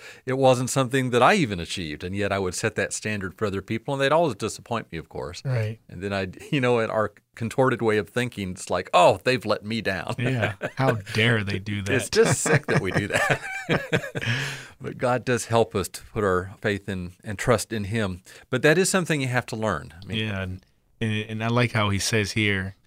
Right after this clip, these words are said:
Speaker 2: "Never trust in anything in yourself."
Speaker 1: Mm-hmm.
Speaker 2: 'Cause maybe you're not trusting in another person, but you are trusting in yourself and your job or an assignment God has given you. You're not
Speaker 1: Mm-hmm.
Speaker 2: really trusting in him. And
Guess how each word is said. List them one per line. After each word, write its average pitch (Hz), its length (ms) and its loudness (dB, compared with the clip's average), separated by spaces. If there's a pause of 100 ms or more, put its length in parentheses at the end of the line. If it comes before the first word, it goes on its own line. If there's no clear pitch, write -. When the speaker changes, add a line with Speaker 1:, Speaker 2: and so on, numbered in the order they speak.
(280)
Speaker 2:
"Never 113 300 0
trust 117 320 -2
in 110 60 -4
anything 110 720 -2
in 113 180 -2
yourself." 107 640 -2 (180)
Speaker 1:
Mm-hmm. 117 360 -6
Speaker 2:
'Cause - 360 -10 (240)
maybe 110 360 2
you're 107 160 0
not 107 280 -2 (140)
trusting 110 400 -2
in 101 80 -2
another 98 280 -4
person, 107 460 0
but 90 140 -6
you 104 220 -2
are 98 100 -2
trusting 98 500 -4
in 95 120 -4
yourself 98 540 -6
and 92 260 -4 (460)
your 101 200 -4
job 101 720 2
or 110 500 -8
an 110 140 -2
assignment 104 640 0
God 95 240 -2
has 98 120 -2
given 98 320 0
you. 107 280 -2 (140)
You're 104 180 -4
not 104 180 -6
Speaker 1:
Mm-hmm. 104 140 -6
Speaker 2:
really 107 300 2
trusting 101 580 -4
in 95 80 -4
him. 98 360 -2
And 92 160 -6